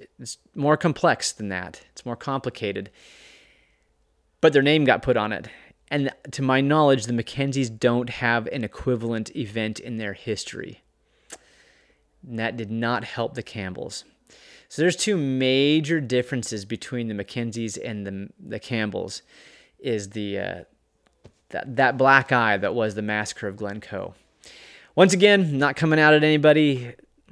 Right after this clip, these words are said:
You gotta go back. We discussed some of the complexities of that issue back in that, that episode on the Glen, on the massacre of Glencoe.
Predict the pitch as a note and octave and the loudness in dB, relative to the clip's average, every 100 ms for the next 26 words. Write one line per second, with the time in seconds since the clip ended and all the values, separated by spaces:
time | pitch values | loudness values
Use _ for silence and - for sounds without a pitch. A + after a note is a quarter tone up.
0 | - - C3+ C3+ C3 C3+ C3 C3 C3 C3+ | -20 -14 0 4 6 6 8 6 6 0
1 | A#2 - - B2 - - C#3 A#2 - A#2 | -2 0 2 2 0 -4 -2 -2 -4 -4
2 | C3+ B2 - B2 A#2 A2 A2+ A2+ B2 G#2+ | 0 0 0 -4 0 0 0 -2 -4 0
3 | G#2+ A2+ G#2+ G2 F2 - - - A#2 G#2+ | 0 0 -6 -6 -8 -16 -18 -10 -6 -4
4 | G#2+ - A2+ A#2 A#2+ A#2 C3+ C3 A#2+ A#2+ | -6 -6 -2 -2 -2 0 0 -2 -4 -4
5 | A2 G#2 G#2 A2 B2 - A#2+ B2+ A#2+ - | -4 -6 -6 -4 -4 -2 -2 -2 -4 0
6 | D3 | 0